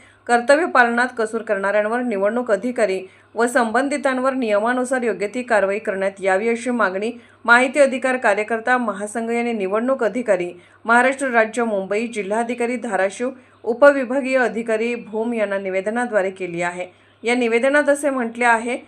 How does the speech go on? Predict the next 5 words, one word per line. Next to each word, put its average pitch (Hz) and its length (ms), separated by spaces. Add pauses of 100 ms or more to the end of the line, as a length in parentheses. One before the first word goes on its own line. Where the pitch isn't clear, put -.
(200)
नगर 233 300
परिषद 277 400
परांडामध्ये 226 720
दिनांक 208 440
अठरा 220 340